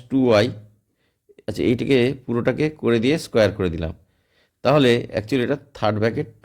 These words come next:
হয়ে যাবে, যেহেতু এখানে সেকেন্ড ব্র্যাকেট দিয়েছি, তাহলে এটা থার্ড ব্র্যাকেট। বোঝা গেল? তাহলে ঊনপঞ্চাশ যেহেতু সাত স্কয়ার, তাই সাত লিখে x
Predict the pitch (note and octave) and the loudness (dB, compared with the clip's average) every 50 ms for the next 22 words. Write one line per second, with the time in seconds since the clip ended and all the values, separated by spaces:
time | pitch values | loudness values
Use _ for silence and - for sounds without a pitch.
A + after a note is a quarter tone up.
0 | - F2+ F2 D#2+ D#2+ D#2+ D#2 F2 E2+ G#2+ A#2 A#2 A#2 A2 B2+ A#2+ - G2+ G#2 G#2 | -4 -2 0 2 2 0 0 0 0 0 0 0 0 0 -2 -4 -2 -2 -2 0
1 | G2+ G#2 G#2 G#2 F#2+ G2 G2 G2+ A#2 C3+ - - _ _ _ _ _ _ _ _ | 2 2 0 0 0 0 0 0 -2 -4 -8 -8 _ _ _ _ _ _ _ _
2 | - - F2+ F2 - C#3 - - - F#2+ E2+ E2+ D#2+ D#2 D#2 - D2+ - - - | -8 -8 -4 -4 -4 -6 -6 -4 -2 0 0 2 0 0 -2 -4 -10 -10 -14 -20
3 | _ _ _ _ _ _ _ _ _ _ _ _ _ _ _ _ _ _ _ _ | _ _ _ _ _ _ _ _ _ _ _ _ _ _ _ _ _ _ _ _
4 | _ _ _ _ _ _ _ _ _ _ _ _ _ _ _ _ _ _ _ _ | _ _ _ _ _ _ _ _ _ _ _ _ _ _ _ _ _ _ _ _
5 | _ _ _ _ _ _ _ _ _ _ _ _ _ _ _ _ _ _ _ _ | _ _ _ _ _ _ _ _ _ _ _ _ _ _ _ _ _ _ _ _
6 | _ _ _ _ _ _ _ _ _ _ _ - A2+ C3 D3+ E3+ D#3+ C3 G2 E2+ | _ _ _ _ _ _ _ _ _ _ _ 0 2 4 6 6 6 4 4 2
7 | F#2 - - _ _ _ _ _ _ _ _ - A#2 B2+ - - - - - F2+ | -2 -6 -14 _ _ _ _ _ _ _ _ 0 0 0 0 -2 -4 -10 -6 -4
8 | C3+ C#3+ D3+ A#2+ - D3 D#3+ D#3 C#3 F3 E3+ C#3 D#3+ D#3 D3+ - D3 C#3+ C3+ D3 | -2 0 0 0 0 0 0 2 2 0 2 2 2 0 0 2 2 2 2 0
9 | - - D3 C3+ B2 A#2+ A2 A2+ - - _ _ _ _ _ _ _ _ _ _ | 0 2 4 6 6 6 4 0 -8 -18 _ _ _ _ _ _ _ _ _ _
10 | D#3+ C#3+ C3+ B2+ C3+ C#3+ C#3 - _ _ _ _ _ - - - - C3+ C3+ C#3+ | 4 6 6 6 4 2 -2 -8 _ _ _ _ _ -18 -18 -6 0 0 0 2
11 | C#3 F3 D#3 D3 D#3 D3+ D#3 F3 F3 F3 - - - _ - - C#3+ | 2 0 2 2 0 2 2 2 2 2 0 -2 -6 _ -2 -2 -2